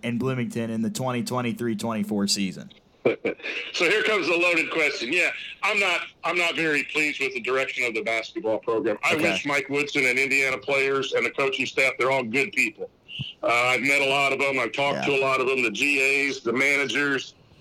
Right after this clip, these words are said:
Speaker 2: uh, the players. They're all good people, but it's not working right now. I think y-, you have to be honest in the fact that when you're fourteen and ten,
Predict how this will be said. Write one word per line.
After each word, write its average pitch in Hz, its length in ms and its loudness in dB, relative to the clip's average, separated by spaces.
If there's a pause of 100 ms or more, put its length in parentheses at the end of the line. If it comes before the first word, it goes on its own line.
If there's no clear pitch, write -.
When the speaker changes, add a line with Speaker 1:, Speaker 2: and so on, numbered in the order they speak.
(200)
Speaker 2:
uh, 113 380 2
the 113 180 -2
players. 147 540 2
They're 165 180 0
all 165 180 0
good 139 240 -2
people, 107 440 -2
but 147 160 0
it's 151 180 -2
not 143 220 -2
working 110 340 -2
right 104 260 -2
now. 185 300 -2
I 123 100 2
think 139 260 0 (300)
y-, 139 200 -2
you 135 180 0
have 147 200 0
to 127 100 -4
be 135 160 2
honest 131 480 0
in 120 80 0
the 117 120 -2
fact 123 260 0
that 123 80 -2
when 120 100 0
you're 113 120 -2
fourteen 147 460 0
and 127 140 0
ten, 127 340 0